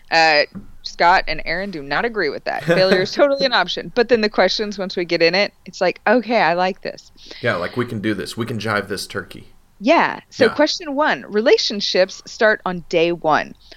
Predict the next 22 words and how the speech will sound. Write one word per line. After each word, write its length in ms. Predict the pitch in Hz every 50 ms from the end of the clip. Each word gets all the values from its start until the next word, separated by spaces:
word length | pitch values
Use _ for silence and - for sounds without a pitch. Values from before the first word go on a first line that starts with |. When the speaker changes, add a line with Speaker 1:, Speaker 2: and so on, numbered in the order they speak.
| - - -
Speaker 1:
What 220 | - 339 392 -
relationship 760 | 285 277 247 240 240 240 - - 214 202 - - - - 190
building 300 | 196 190 185 180 175 165
activities 640 | 147 - - - - 220 202 180 147 135 151 151 - -
do 100 | 196 196
you 380 | 196 208 226 247 285 311 320
do 440 | 359 330 262 262 254 208 156 139 147 170
to 140 | - -
get 220 | 180 185 196 196 196
to 120 | - - 214
know 80 | 196
your 140 | 190 175 180
students 460 | - - - 247 247 196 - 190 - -
on 140 | - 175
a 60 | 175 170
meaningful 520 | 170 165 160 156 160 165 - - 170 156
level? 380 | 165 180 180 - - - - - _ -
Admin, 500 | 214 277 294 226 196 190 180 175 196 208 - - - - - - - - - -
uh, 320 | 202 202 196 196 190 -
do 140 | 190 185 208
you 120 | 185 185 175
have 180 | 180 165 -